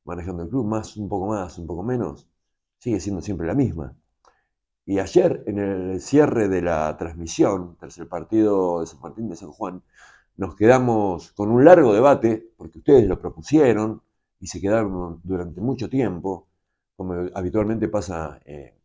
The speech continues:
en nuestro canal de YouTube, eh, hablando de esta situación, de lo institucional, de qué habría que hacer. Muchos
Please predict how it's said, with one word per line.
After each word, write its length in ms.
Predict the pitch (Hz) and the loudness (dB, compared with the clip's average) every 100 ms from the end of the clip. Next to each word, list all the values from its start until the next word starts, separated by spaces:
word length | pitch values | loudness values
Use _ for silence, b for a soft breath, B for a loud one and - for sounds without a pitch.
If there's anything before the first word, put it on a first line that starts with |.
| _ | _
en 160 | 78 87 | -16 -10
nuestro 320 | 110 110 78 | -8 -8 -10
canal 480 | 82 98 87 80 - _ _ _ _ - | -8 -8 -8 -10 -12 _ _ _ _ -8
de 140 | 90 | -2
YouTube, 480 | 101 - 104 - - _ _ _ _ _ _ | 0 2 2 0 -16 _ _ _ _ _ _
eh, 640 | 87 80 71 60 60 _ _ _ | -12 -10 -12 -16 -20 _ _ _
hablando 300 | 92 113 117 | -2 0 0
de 40 | |
esta 160 | 107 - | -2 -6
situación, 840 | - 87 - 147 123 110 104 82 - | -16 -16 -6 0 2 0 -4 -12 -10
de 120 | 85 | -8
lo 340 | 78 64 67 | -6 -8 -10
institucional, 1000 | 85 82 - 78 - 82 120 107 95 85 b b _ | -12 -14 -18 -18 -12 -4 0 0 -2 -4 b b _
de 120 | 101 | -10
qué 100 | - | -4
habría 300 | 95 92 85 | -4 -2 -4
que 80 | - | -8
hacer. 300 | - 117 90 | -6 -4 -2
Muchos 580 | 127 170 160 127 - | -2 0 2 0 -2